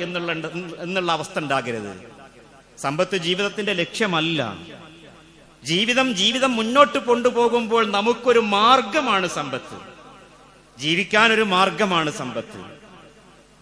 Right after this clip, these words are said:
സമ്പത്തിനോട് ഒരു സത്യവിശ്വാസിക്ക് സാധാരണ പറയാറുണ്ട്, "അദ്ദുനിയ മതാഉൻ", ഈ ദുനിയാവിന്റെ മതാ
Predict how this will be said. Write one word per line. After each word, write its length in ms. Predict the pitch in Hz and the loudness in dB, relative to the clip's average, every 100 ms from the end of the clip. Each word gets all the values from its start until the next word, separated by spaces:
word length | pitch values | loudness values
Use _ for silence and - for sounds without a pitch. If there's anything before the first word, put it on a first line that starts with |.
| _ | _
സമ്പത്തിനോട് 640 | - 175 254 254 277 277 269 | -6 0 0 0 0 4 4
ഒരു 200 | 247 262 | 4 2
സത്യവിശ്വാസിക്ക് 1040 | 233 269 254 - 247 233 240 240 240 240 - 247 233 - - - - - - | 0 -2 -2 0 2 2 0 -4 -4 -6 -10 -18 -18 -20 -20 -20 -20 -16 -6
സാധാരണ 460 | 147 170 202 214 | 0 4 4 2
പറയാറുണ്ട്, 840 | 220 202 214 226 214 208 180 117 104 - - - - - - - - - - | 0 2 4 4 4 0 -2 -4 -10 -16 -18 -20 -20 -20 -20 -20 -20 -20 -10
"അദ്ദുനിയ 540 | 151 139 214 208 208 202 190 180 - | -10 -6 -4 2 4 4 2 -2 -4
മതാഉൻ", 960 | 165 180 185 202 214 202 190 143 110 101 101 - - - - - | -4 -2 2 4 4 2 -4 -4 -8 -14 -16 -18 -20 -20 -20 -4
ഈ 80 | 180 | -4
ദുനിയാവിന്റെ 720 | 185 190 208 220 233 226 226 | -2 2 4 4 4 -2 -2
മതാ 440 | 202 - 220 240 | -2 0 6 6